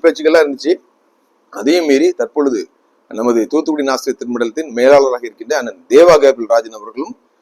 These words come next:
அதாவது அவங்க ஃபுல்லா, அதாவது அவரு நல்ல செட்டில்டு, சும்மா உட்கார்ந்தா போதும், அவங்க டிராயர்ல கல்லால வந்து பாத்தீங்கன்னா லட்சக்கணக்கில் வந்து விழும். அதெல்லாம் விட்டுட்டு கடந்த பத்து, பதினைந்து நாட்களாக அவரும் அவருடைய சகோதரரும் பாத்தீங்கன்னா சாமுவேல், நீங்க பார்த்திருப்பீங்க, ஐயா கூட மூணு ஜம்முன்னு ஒரு பாடி கட்டுமா வந்திருப்பாங்க.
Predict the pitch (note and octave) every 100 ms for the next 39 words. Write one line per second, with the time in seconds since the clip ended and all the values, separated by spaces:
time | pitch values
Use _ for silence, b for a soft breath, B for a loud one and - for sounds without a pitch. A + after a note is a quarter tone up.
0 | _ _ - F2 A2 D#3+ D3 C#3+ B2+ A2
1 | D3 G3+ G3+ E3+ F#3 C#3 B2+ B2+ A#2+ G2+
2 | _ - E3 B3+ A#3 F#3 F#3 A#3 D#3 F#2+
3 | - _ _ _ _ C#3+ G3+ A#3+ G#3 F#3
4 | A3 A3+ G3+ G#3+ A3+ G3+ F#3 D#3+ C3+ B2
5 | _ - C3 F3 G3 F#3 G3 E3 F#3 F#3
6 | F3+ E3+ E3+ G#3 F#3 G#3+ G#3 F#3+ E3 B2+
7 | G2 - G2 B2 F3+ D#3 D3 D3+ D3+ C#3
8 | A#2+ - C3 F3 D3+ C3+ B2 A2+ B2+ A#2
9 | A2+ B2+ E3+ _ _ _ - C#3 D3+ F3
10 | D3 B2+ A#2+ G2+ - _ _ _ E2+ -
11 | B2+ F3 B3 A3+ F3+ C3+ B2 A2 G2 -
12 | D#3 D3+ A2 - B2 A#2+ C#3 D3 B2+ A2
13 | - - A#2 A#2+ B2 A#2+ A#2+ A2 A2+ A#2+
14 | B2 A2+ B2 A#2+ A2 A2+ A2 - G2+ -